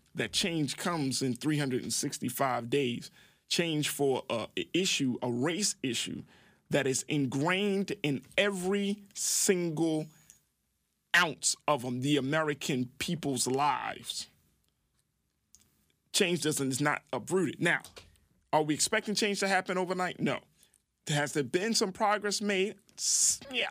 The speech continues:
okay, some, some, some. But is the progress that has been made,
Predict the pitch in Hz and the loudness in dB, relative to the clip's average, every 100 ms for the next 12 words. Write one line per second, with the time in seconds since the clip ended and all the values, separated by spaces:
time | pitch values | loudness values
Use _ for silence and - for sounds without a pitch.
0 | - - - - - - 247 156 - - | 0 0 -2 -2 2 2 4 0 -6 -18
1 | - 143 139 - - - 214 - - _ | -10 -6 -4 0 2 4 2 0 -10 _
2 | _ _ - - - - - 269 160 - | _ _ -2 2 4 6 6 4 2 -4
3 | _ _ _ _ _ _ _ - _ _ | _ _ _ _ _ _ _ -20 _ _
4 | _ _ _ _ _ _ _ _ _ _ | _ _ _ _ _ _ _ _ _ _
5 | _ _ _ _ _ _ _ _ - 139 | _ _ _ _ _ _ _ _ -10 0
6 | 170 151 - _ _ _ _ _ _ _ | 2 2 -2 _ _ _ _ _ _ _
7 | _ _ - 180 175 - 156 - 262 269 | _ _ 0 2 2 0 -4 2 4 4
8 | 262 226 208 190 170 135 123 151 139 151 | 4 0 2 2 2 -2 -2 0 2 2
9 | 196 165 120 117 - | 2 2 -2 -8 -12